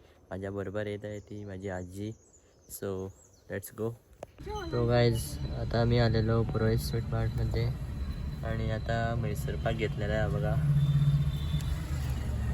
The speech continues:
आणि हे फोंडा बस स्टँड आहे, समोर दिसतंय ते.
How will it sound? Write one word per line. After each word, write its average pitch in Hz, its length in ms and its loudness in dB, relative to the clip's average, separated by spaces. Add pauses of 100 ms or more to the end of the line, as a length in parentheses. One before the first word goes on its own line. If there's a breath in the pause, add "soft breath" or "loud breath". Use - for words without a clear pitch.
(960)
आणि 113 580 0 (320)
हे 113 500 0
फोंडा 117 480 2
बस 117 220 2
स्टँड 120 320 0
आहे, 113 160 0
समोर 107 340 -2
दिसतंय 110 420 -2
ते. 104 180 -2